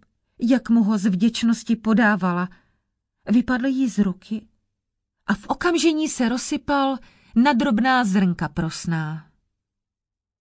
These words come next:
V té chvíli se ale černokněžník přetvořil v holuba a začal zrnka zobati. Ale najedno královská dcera stoupla a jak se holub ocitnul u její nohy,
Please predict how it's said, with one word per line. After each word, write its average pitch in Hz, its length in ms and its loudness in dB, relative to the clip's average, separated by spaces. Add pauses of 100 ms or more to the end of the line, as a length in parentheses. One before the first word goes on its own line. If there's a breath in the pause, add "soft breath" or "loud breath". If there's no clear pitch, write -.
(840)
V - 80 -18
té 185 260 2
chvíli 208 460 0
se 240 200 -4
ale 196 200 0
černokněžník 214 840 2
přetvořil 202 580 0
v 160 40 -6
holuba 190 520 -2 (520 loud breath)
a 208 80 0
začal 247 440 -2
zrnka 254 400 0
zobati. 190 580 -2 (1600)
Ale 240 220 4
najedno 226 480 2
královská 233 640 0
dcera 220 300 0
stoupla 226 680 -2 (500 loud breath)
a 214 60 2
jak 262 220 2
se 269 160 0
holub 247 440 -2
ocitnul - 680 -2
u 233 80 0
její 214 340 2
nohy, 233 380 0